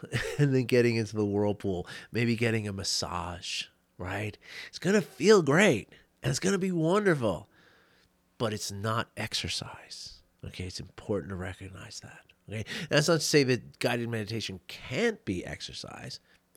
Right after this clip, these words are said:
I could guide you through it just breathing <laughs> and doing it. It's boring. You're not gonna like it. <laughs> Not compared to, to a blissful guided meditation with music in the background and stuff, right?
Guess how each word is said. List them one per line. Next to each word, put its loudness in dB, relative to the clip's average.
I -4
could -2
guide -2
you -4
through -2
it -4
just -2
breathing 0
<laughs> -6
and 8
doing 6
it. 0
It's -6
boring. 8
You're 0
not -2
gonna 0
like 6
it. 4
<laughs> -18
Not 2
compared 4
to, 8
to 8
a 10
blissful 4
guided 6
meditation 4
with 0
music 0
in -2
the -6
background -2
and -4
stuff, 0
right? 2